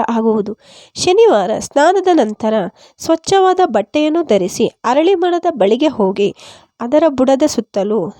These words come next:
ನೀರಿನಲ್ಲಿ ಅದ್ದಿ ತೆಗೆದ ಹತ್ತಿಯ ದಾರವನ್ನು ಏಳು ಸುತ್ತು ಸುತ್ತಬೇಕು. ನೀರಿನಲ್ಲಿ ಅದ್ದಿ ತೆಗೆದ ಹತ್ತಿಯನ್ನು ಏಳು ಸುತ್ತು ಸುತ್ತಬೇಕು. ನಂತರ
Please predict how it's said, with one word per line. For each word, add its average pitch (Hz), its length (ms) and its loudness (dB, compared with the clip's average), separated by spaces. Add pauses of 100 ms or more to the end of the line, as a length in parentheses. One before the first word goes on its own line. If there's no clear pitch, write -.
(140)
ನೀರಿನಲ್ಲಿ 302 540 2
ಅದ್ದಿ 240 380 -2
ತೆಗೆದ 196 400 -2 (500)
ಹತ್ತಿಯ 330 400 -2
ದಾರವನ್ನು 254 640 0
ಏಳು 277 380 0
ಸುತ್ತು - 300 -6
ಸುತ್ತಬೇಕು. - 760 -6 (1120)
ನೀರಿನಲ್ಲಿ 349 460 6
ಅದ್ದಿ 247 260 4
ತೆಗೆದ 202 280 4
ಹತ್ತಿಯನ್ನು 196 720 2 (120)
ಏಳು 285 280 6
ಸುತ್ತು 247 280 0
ಸುತ್ತಬೇಕು. - 680 0 (260)
ನಂತರ 262 360 4